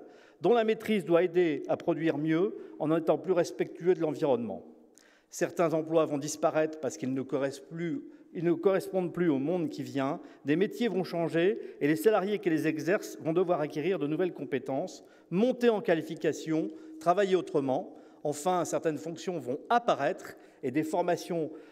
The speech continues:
professionnelles et qualifiantes, sans doute, sont à inventer. Dans cette perspective, les entreprises ont un rôle central à jouer et le dialogue social doit être un facteur d'efficacité, notamment quand il s'agira de définir,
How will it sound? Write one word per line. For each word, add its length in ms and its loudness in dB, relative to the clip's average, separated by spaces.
professionnelles 840 2
et 80 -2
qualifiantes, 640 -2
sans 220 -6
doute, 260 -8
sont 240 -10
à 100 2
inventer. 540 -4
Dans 100 2
cette 240 2
perspective, 720 0
les 140 2
entreprises 540 0
ont 180 -4
un 160 0
rôle 420 2
central 540 2
à 100 4
jouer 380 0
et 120 4
le 140 0
dialogue 380 2
social 560 0
doit 140 -2
être 200 0
un 60 -4
facteur 360 -4
d'efficacité, 840 -4
notamment 420 2
quand 240 -6
il 80 -4
s'agira 400 2
de 120 -2
définir, 580 -2